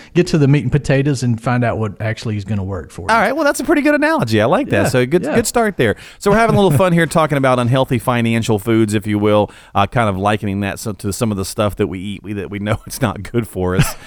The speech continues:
Speaker 2: here on The Financial Answer with Nathan O'Brien. Added sugar. Again, another one of my friends.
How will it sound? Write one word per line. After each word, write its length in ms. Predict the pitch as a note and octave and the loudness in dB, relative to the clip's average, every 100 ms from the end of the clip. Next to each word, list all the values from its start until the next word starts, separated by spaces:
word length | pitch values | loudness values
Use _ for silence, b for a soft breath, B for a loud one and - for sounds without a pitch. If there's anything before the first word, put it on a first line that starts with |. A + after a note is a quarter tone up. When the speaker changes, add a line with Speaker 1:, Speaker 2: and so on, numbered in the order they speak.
| B B | B B
Speaker 2:
here 280 | G2+ B2+ A#2+ | 0 2 4
on 120 | A2 | 2
The 80 | A2 | 0
Financial 500 | B2 A2+ A2+ A2 G#2+ | 0 0 0 0 0
Answer 260 | G#2+ G#2+ | -2 -2
with 120 | G#2+ G#2 | -2 -2
Nathan 240 | A2+ G#2 | -2 -2
O'Brien. 360 | G#2 A#2 A#2 F2 B B - | -2 0 0 -4 B B -4
Added 400 | C3 D#3 F3+ E3 | 0 2 2 0
sugar. 500 | - - A#2 E2+ D2 - - | -2 0 0 0 -8 -10 -10
Again, 460 | G#2+ G2 B2 A2 F#2+ | -6 -2 0 0 -2
another 400 | G2+ A2 B2 C#3 | 0 2 2 4
one 180 | C#3+ D#3+ | 2 2
of 60 | |
my 180 | D#3 D#3+ | 2 0
friends. 640 | - D3 C#3 D#3 F3+ - | 0 0 2 0 -2 -4